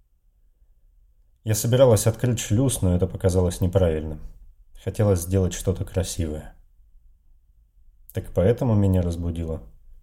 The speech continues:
Шарлотке накормить и сходить на похороны?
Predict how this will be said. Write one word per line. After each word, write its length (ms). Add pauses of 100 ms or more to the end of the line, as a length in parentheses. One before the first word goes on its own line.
(100)
Шарлотке 580
накормить 480
и 40
сходить 380
на 120
похороны? 560